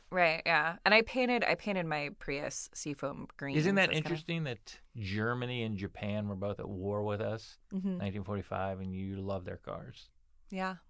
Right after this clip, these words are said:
Speaker 2: I mean, just, I'm
Speaker 1: No
Speaker 2: just talking about the
Speaker 1: mistake. <laughs>
Speaker 2: nature of, like, forgiveness and
Speaker 1: Sure.
Speaker 2: how people
Speaker 1: I
Speaker 2: move.
Speaker 1: also love cars from North Korea.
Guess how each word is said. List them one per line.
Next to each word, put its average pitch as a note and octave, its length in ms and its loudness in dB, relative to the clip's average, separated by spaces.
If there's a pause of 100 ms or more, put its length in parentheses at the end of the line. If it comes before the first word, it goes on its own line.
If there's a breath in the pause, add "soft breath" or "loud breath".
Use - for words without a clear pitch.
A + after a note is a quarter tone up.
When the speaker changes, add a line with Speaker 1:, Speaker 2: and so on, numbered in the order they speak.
(580)
Speaker 2:
I D#3+ 40 2
mean, F#3 160 4
just, - 360 -2
I'm F#3+ 180 8
Speaker 1:
No - 20 4
Speaker 2:
just G#3+ 140 2
talking A3+ 140 6
about G#3 100 4
the F#3 100 4
Speaker 1:
mistake. F3 240 6
<laughs> F#3+ 140 6
Speaker 2:
nature F3+ 200 6
of, E3 80 6
like, D#3+ 240 6 (180)
forgiveness D3+ 920 2
and D3 180 -2
Speaker 1:
Sure. E3+ 220 2
Speaker 2:
how C#3 180 6
people D3 480 0
Speaker 1:
I F3+ 80 10
Speaker 2:
move. G3+ 120 12
Speaker 1:
also A3 340 8
love A3+ 260 6
cars F3 240 4
from E3+ 140 -6
North D#3+ 180 -6
Korea. - 400 -2